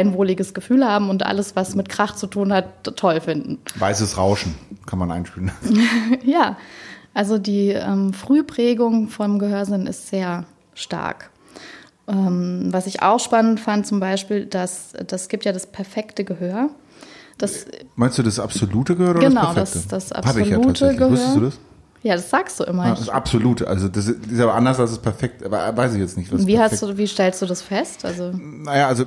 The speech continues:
Speaker 2: ich hatte es tatsächlich so eine, so einen, äh, wie nennt man das, so einen Einstellungskurs in der Musikschule gehabt, wo
Speaker 1: Mhm.
Speaker 2: die das, wo der Musiklehrer das quasi abgeprüft hat, ne? Du kannst ja quasi, ähm, Tonintervalle spielen zum Beispiel und nachprüfen, ob, äh,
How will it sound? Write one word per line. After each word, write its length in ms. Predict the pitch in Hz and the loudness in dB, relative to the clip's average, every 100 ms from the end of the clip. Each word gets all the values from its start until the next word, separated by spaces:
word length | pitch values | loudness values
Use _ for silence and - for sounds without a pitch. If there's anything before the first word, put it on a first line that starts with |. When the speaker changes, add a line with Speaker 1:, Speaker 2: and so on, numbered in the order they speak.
| 147 | -4
Speaker 2:
ich 160 | 127 | -4
hatte 100 | 147 | -2
es 100 | 143 | 0
tatsächlich 500 | 135 120 143 139 127 | -2 0 -2 -2 -8
so 100 | - | -2
eine, 180 | 127 127 | 0 2
so 120 | 117 | 2
einen, 440 | 117 113 113 110 107 | 2 4 2 0 -2
äh, 60 | |
wie 600 | - 107 104 101 101 98 | -4 -2 0 2 2 0
nennt 200 | 98 120 | -2 -4
man 80 | 123 | -4
das, 140 | 95 | -4
so 60 | 101 | -2
einen 180 | 98 98 | -2 -2
Einstellungskurs 1080 | 104 131 - - 117 113 117 - - 127 123 | 0 0 0 0 2 2 0 -4 -2 -2 0
in 80 | 113 | 0
der 80 | |
Musikschule 520 | 107 107 123 - 98 90 | 2 0 -4 -4 -2 0
gehabt, 400 | 80 - - - _ | -2 -6 -14 -20 _
wo 180 | 208 107 | 0 4
Speaker 1:
Mhm. 60 | |
Speaker 2:
die 100 | 101 | 4
das, 320 | 104 98 - - | 4 2 -4 -14
wo 160 | - 107 | -10 -2
der 80 | 104 | 0
Musiklehrer 540 | 101 104 120 113 104 | 2 0 0 2 4
das 160 | 104 - | 2 0
quasi 320 | 107 98 104 | 0 2 0
abgeprüft 1200 | 101 - 110 - - 101 98 92 - 107 98 - | -2 -4 -6 -4 0 2 2 0 -2 0 0 0
hat, 240 | - 85 - | -6 -4 -2
ne? 120 | 107 | -2
Du 60 | 117 | -2
kannst 200 | 98 95 | -2 0
ja 220 | 95 92 - - - - | 0 0 -6 -20 -20 -4
quasi, 560 | 104 98 92 95 95 - | -2 0 0 2 2 2
ähm, 500 | 101 95 92 95 87 | 2 2 2 0 0
Tonintervalle 640 | 107 110 104 95 98 98 | 2 2 2 2 2 0
spielen 460 | - 110 101 101 | -2 0 2 2
zum 140 | 95 101 | 2 2
Beispiel 340 | 98 98 104 | 2 0 -2
und 60 | 101 | 2
nachprüfen, 800 | 104 107 - 104 107 101 101 101 | 2 0 0 0 2 2 2 2
ob, 400 | - 98 - - | 0 -4 -4 -6
äh, 260 | 101 98 | -2 -2